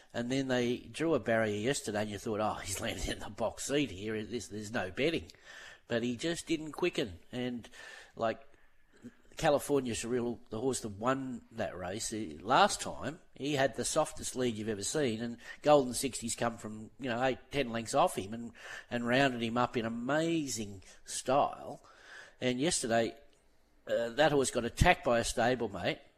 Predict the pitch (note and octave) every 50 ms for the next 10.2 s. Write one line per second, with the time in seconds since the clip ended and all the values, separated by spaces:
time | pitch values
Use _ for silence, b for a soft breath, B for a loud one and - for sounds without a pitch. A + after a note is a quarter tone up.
0 | _ _ - - - A2+ G2+ - - B2+ A#2+ - - G#2 F#2+ F#2 F#2+ F#2 G2+ F#2+
1 | E2+ D#2+ - G2+ G2 - - F2 G2 G2+ B2+ D#3 - - A#2 G#2 G2+ F2+ F#2 F#2+
2 | F2+ - F2 F2 C#2+ - - B B B B B B B G#2 A2 F2+ G#2+ A#2 A2+
3 | A2+ G#2+ A2 C#3 D3+ C#3+ A2 G2 F2+ - - F#2 B2 D#3+ - - - F#2 G#2 G#2
4 | F2 G2+ G2+ A#2 B2+ G#2+ G2+ G#2 F#2+ - - B2+ A#2 - - - A#2+ G#2 F#2 F#2
5 | G2 A#2+ C#3 A#2+ D#2+ - A2 C#3 F3 - B B B B B B B B B B
6 | B - G#2 A2 A2 A2 A2+ A2 A2+ A#2 A2+ A2 G2+ A#2+ A2+ A2+ A2+ A2+ A2+ A2+
7 | A2+ G2+ - - - C3+ B2+ - - C#3 C3 - - B2+ B2+ A#2+ - - B2 B2
8 | - A#2+ A2 G#2+ - - - B2 A#2 A2+ A#2 A#2 A2+ A2+ G#2+ G#2+ A#2 B2+ A2 F#2+
9 | - - - - - - - - A2+ A2 A2 A2 A2 B2+ C3 - D#3+ E3+ B2+ D#3+
10 | E3+ F3 F3